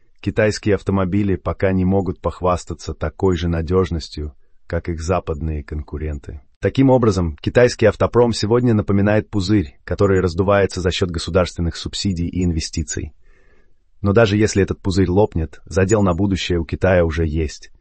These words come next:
Страна научилась производить автомобили в больших объемах и с высокой степенью технологической оснащенности. И хотя впереди еще много работы,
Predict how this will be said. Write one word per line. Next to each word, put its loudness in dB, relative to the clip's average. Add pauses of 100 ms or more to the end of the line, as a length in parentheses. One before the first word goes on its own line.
(760)
Страна 2
научилась 2
производить 0
автомобили 2
в -4
больших -2
объемах -2 (140)
и -4
с -6
высокой 0
степенью 2
технологической -2
оснащенности. -4 (500)
И -4
хотя 2
впереди 2
еще 2
много 4
работы, 2